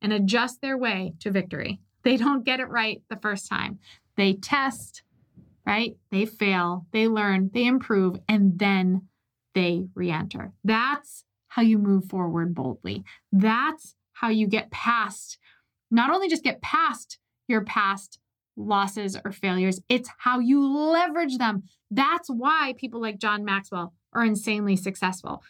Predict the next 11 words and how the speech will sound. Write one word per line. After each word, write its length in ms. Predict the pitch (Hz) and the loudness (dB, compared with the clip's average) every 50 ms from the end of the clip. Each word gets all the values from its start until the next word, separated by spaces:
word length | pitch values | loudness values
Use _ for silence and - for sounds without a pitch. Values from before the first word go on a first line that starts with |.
| _ _ - | _ _ -2
because 260 | - 220 - 254 254 240 | -2 0 2 2 4 4
he 140 | 285 285 | 4 0
tested. 580 | 285 - - 339 330 330 - 202 165 160 160 - _ - | 0 0 0 0 0 0 -4 -6 -8 -8 -8 -10 _ -8
The 80 | 202 | -6
first 300 | 196 - 226 214 220 - | -2 0 -2 -2 -2 -6
book 140 | - 220 - | -8 -8 -4
he 100 | - 254 | -2 0
wrote 320 | 247 262 262 285 330 320 _ _ _ _ _ | 2 2 2 2 0 -4 _ _ _ _ _
sucked, 540 | - - - 427 359 - 185 _ _ - - _ _ _ _ _ - - | -20 -6 0 0 0 0 0 _ _ -20 -20 _ _ _ _ _ -4 -2
right? 300 | 208 220 262 349 349 - _ _ _ _ _ _ _ - _ _ _ _ _ | -2 0 0 -2 -4 -6 _ _ _ _ _ _ _ -20 _ _ _ _ _
What 520 | 180 170 170 180 196 220 269 277 - _ | -12 -10 -4 0 2 2 2 0 -2 _